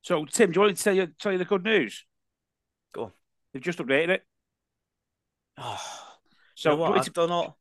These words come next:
Speaker 2: I've
Speaker 1: do you
Speaker 2: done all that digging.
Speaker 1: do you want me to, do you want me to
Speaker 2: And now
Speaker 1: do
Speaker 2: they've
Speaker 1: this?
Speaker 2: updated it.
Speaker 1: Well, I'll do the scores if you want, and if you've got any sort of, like, match reports, you can jump in.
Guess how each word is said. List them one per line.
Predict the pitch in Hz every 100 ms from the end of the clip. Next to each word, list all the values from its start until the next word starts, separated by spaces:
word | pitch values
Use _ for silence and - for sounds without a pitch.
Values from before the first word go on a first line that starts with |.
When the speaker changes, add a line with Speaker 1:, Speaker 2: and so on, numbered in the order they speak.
| -
Speaker 2:
I've | 175
Speaker 1:
do | 180
you |
Speaker 2:
done | 190
all | 185
that | 185 175
digging. | 220 214 98
Speaker 1:
do | 78 _ _ _ _ _ -
you | 185
want | 180
me | 180
to, |
do | 208
you |
want | 196
me |
to | 214
Speaker 2:
And |
now | 156 151
Speaker 1:
do | 208
Speaker 2:
they've | 185
Speaker 1:
this? | 156
Speaker 2:
updated | 175 180 127
it. | 95 - - - _ _
Speaker 1:
Well, | 196 -
I'll | 240
do | 254
the | 247
scores | - 233 233 175
if |
you | 139
want, | 143
and | 151
if | 151
you've | 190
got | 190 185
any | 180
sort | 135 185
of, | 165
like, | 160 143 _ 185
match | 180 151 -
reports, | - 120 131 151 -
you | 156
can | - 151 139 - _ _ -
jump | 165 147 170
in. | 165